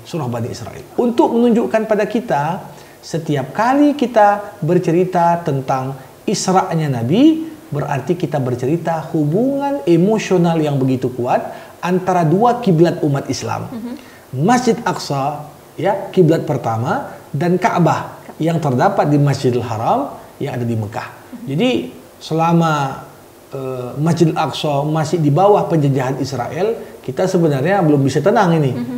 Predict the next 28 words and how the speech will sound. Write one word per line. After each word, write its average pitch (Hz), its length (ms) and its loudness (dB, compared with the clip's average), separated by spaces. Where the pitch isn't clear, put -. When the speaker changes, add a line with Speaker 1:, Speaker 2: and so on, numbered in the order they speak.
Speaker 1:
Ah, 127 280 -6
karena 135 300 -2
kita 170 640 -2
seharusnya 185 1040 0
secara 160 400 -4
emosional 151 600 0
bersedih 180 560 4
menyikapi 143 540 -2
tentang 123 300 -4
masalah 110 340 -6
ini. - 300 -12
Speaker 2:
Lagi 175 160 -10
emang 208 160 -10
sekarang 202 320 -12
kondisinya 185 640 -8
mengkhawatirkan 180 480 -8
juga, 214 240 -2
Speaker 1:
Iya, 208 240 6
Speaker 2:
Ustaz, 170 160 -6
ya? 147 160 -2
Speaker 1:
betul. 123 120 -2
Speaker 2:
Oke, - 240 -12
poin 247 160 0
pertama 254 320 -2
yang - 80 -10
akan 277 80 -4
kita 254 160 0
bahas, 233 320 0